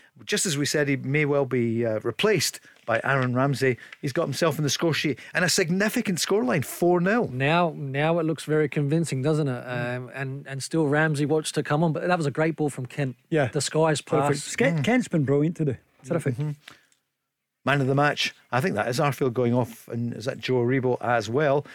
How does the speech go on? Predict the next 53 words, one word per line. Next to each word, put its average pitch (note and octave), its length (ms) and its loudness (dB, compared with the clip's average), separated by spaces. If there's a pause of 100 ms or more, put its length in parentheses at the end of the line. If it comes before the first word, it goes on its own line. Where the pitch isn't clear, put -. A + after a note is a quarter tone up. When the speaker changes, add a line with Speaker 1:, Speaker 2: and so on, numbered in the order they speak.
(420)
Speaker 1:
Uh, C3 200 0
it B2+ 220 -2
is. E3 180 0
Fashion D3+ 320 0
Sakala D3+ 520 0 (840)
and, C3+ 240 2
uh, C#3+ 200 4
Joe E3+ 180 0
Aribo D#3 380 2 (200)
there D3+ 200 0
just B2+ 280 -8
shakes - 380 -4
hands D3 560 -2
with, C#3 420 -4
uh, C3+ 320 0 (140)
Aaron D#3+ 280 2
Ramsey. D#3 460 2 (420)
And B2 120 -4
Craig E3 200 2
Moore, F3+ 260 4 (640)
he's C#3 140 2
on D3+ 140 4
the D3 60 2
pitch. - 460 2 (560)
Speaker 2:
He'd G3 140 4
be F3 60 4
delighted. D#3+ 400 2
He'd D3 120 2
be E3+ 60 2
delighted F3 360 2
to D#3+ 60 2
get D#3+ 180 0 (440)
ten, F#3+ 200 0
fifteen E3 400 0
minutes. E3+ 240 0
He'll E3+ 80 0
be, F3 100 2
he'll E3 100 2
be D#3 60 2
looking F3 200 0
to D#3 60 2
try E3+ 160 0
and D#3 80 2
get D#3+ 80 2
as D3 120 0
many F3 240 2
touches E3 360 -2
on D#3 100 2
the D3+ 60 2
ball D#3+ 240 2
as C3+ 60 0
he D3 80 0
possibly D3 560 -4